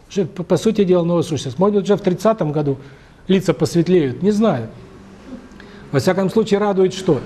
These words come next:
Радует то, что, во всяком случае, я при любой диагностике, я когда смотрю человека,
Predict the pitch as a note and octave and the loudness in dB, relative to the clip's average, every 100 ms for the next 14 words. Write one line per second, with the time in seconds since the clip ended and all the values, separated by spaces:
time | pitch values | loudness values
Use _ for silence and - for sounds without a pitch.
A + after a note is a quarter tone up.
0 | - - - - - - - D#3 G3 G3+ | -10 -14 -14 -14 -14 -14 -6 0 0 2
1 | G#3 G#3 - G#3+ - G#3 G3+ E3 E3 F#3 | 2 2 0 -2 0 0 0 0 0 2
2 | F#3+ G3 G3+ F#3+ F3 F#3 F#3 F3 F3 F3+ | 2 2 2 2 4 4 0 -2 0 2
3 | F3+ F#3 E3+ F3 F#3 G#3+ E3 D3+ D#3+ E3 | 4 2 2 0 0 0 -2 0 0 2
4 | E3 D3 E3+ E3 - D#3+ E3+ B3 B3 | 0 0 2 2 2 0 2 0 -2